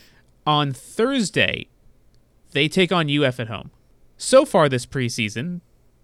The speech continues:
they've already played University of Miami, which they won three nothing as a preseason match. Their season officially opens playing U F, who's always very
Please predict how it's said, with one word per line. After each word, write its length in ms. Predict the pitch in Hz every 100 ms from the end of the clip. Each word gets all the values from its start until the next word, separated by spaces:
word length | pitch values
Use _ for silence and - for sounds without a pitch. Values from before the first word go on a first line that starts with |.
| -
they've 140 | 143
already 300 | 208 240 160
played 340 | - 196 160
University 640 | 135 160 160 151 143 143 135
of 80 | 123
Miami, 480 | 120 123 101 90 - _ _ _ _ -
which 240 | 151 -
they 160 | 151 139
won 380 | 131 139 131 131 -
three 420 | - 151 165 180
nothing 440 | 151 147 110 - - _ _ _
as 180 | - 123
a 80 | 117
preseason 540 | - 151 127 120 110
match. 360 | - - - - _ _ _ _ _ _ _ -
Their 220 | 135 120
season 280 | - 185 147
officially 460 | - 202 170 151
opens 560 | 156 160 139 123 123 - -
playing 300 | - 143 123
U 180 | 120 110
F, 360 | 85 - - - - - - - - - - - -
who's 220 | 175 185
always 300 | 233 240 180
very 420 | 139 180 165 151